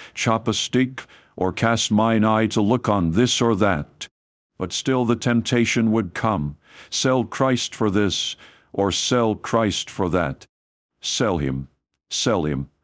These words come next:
Sometimes it would run in my thoughts, not so little as a hundred times together, "Sell him, sell him,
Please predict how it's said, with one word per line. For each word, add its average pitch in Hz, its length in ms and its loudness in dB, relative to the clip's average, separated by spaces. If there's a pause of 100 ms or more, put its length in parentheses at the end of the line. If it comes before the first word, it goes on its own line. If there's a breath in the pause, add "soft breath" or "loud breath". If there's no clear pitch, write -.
(440 loud breath)
Sometimes 123 600 0
it 117 100 2
would 98 180 2
run 110 200 2
in 104 160 2
my 98 220 2
thoughts, - 640 -4
not 87 220 -2
so 98 200 0
little 95 300 2
as 90 120 0
a 90 80 2
hundred 92 380 0
times 95 380 0
together, 78 520 0 (240 loud breath)
"Sell 107 360 0
him, 101 420 0
sell 101 340 0
him, 92 400 0